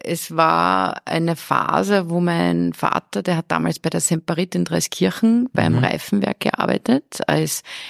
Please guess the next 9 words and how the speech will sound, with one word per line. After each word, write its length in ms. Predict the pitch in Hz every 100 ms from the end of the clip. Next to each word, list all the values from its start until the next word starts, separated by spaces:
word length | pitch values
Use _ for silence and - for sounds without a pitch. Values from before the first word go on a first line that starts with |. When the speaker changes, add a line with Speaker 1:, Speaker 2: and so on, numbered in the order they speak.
| -
Speaker 1:
einer 300 | - 147 156
der 200 | 151 156
besten 580 | 143 147 147 - 170 170 _ -
Qualitätsexperten, 1200 | 156 151 160 143 139 - - - 156 - - 214
also 160 | 160
er 60 | 151
war 100 | 151
Diplomingenieur. 800 | 160 - 156 170 185 196 196 233 - - - - - - _ _
Und, 580 | 175 170 165 165 165